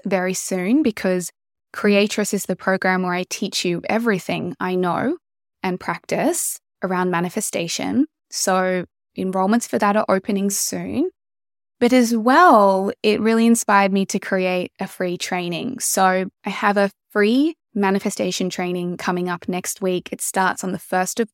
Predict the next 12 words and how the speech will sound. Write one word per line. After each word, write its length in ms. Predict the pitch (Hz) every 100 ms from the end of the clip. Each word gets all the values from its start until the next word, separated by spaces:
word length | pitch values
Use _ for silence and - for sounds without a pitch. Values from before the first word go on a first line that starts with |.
| _
August. 800 | 190 185 180 185 311 - - - _ _ _ _ _ _
And 460 | 226 220 226 226 220 - -
we're 140 | 226
going 180 | 226 247
to 60 |
go 220 | 320 403 330
really 600 | 185 185 190 190 190 185
deep 460 | - - - - -
into 320 | - 196 202 -
everything 440 | 180 185 196 185
around 320 | 180 170 170
manifestation. 920 | 165 170 170 165 - - - - -